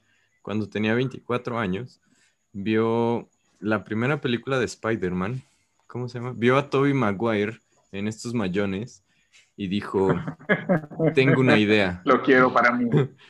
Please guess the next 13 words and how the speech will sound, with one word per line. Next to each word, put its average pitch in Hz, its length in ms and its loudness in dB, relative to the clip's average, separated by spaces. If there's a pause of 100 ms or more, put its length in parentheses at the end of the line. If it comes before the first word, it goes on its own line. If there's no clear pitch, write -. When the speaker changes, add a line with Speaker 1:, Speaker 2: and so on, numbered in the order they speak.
(140)
Speaker 1:
"Tengo 160 260 6
una 151 180 8
idea 147 520 6
que 123 120 0
solo 131 280 4
va 131 100 6
a 127 40 0
tener 131 280 2
sentido 120 500 2
dentro 101 340 0
de 95 100 2
veinticinco 101 800 -2
años". 92 580 -4